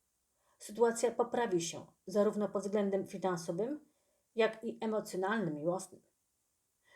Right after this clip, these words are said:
Pomocna będzie kobieta. Potrzebna będzie ci wiara we własne siły. Musisz mieć dużo optymizmu.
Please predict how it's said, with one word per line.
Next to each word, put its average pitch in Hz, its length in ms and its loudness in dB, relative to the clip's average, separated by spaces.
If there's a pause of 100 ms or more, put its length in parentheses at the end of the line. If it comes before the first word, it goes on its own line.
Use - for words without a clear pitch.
(120)
Pomocna 240 400 2
będzie 214 320 2
kobieta. - 640 -4 (920)
Potrzebna 226 480 0
będzie 214 340 0
ci 202 200 -6
wiara 220 520 4 (260)
we 214 80 -4
własne 233 380 4
siły. - 300 -4 (1600)
Musisz 190 300 -6
mieć 208 280 -4 (160)
dużo 208 240 4
optymizmu. 233 680 -2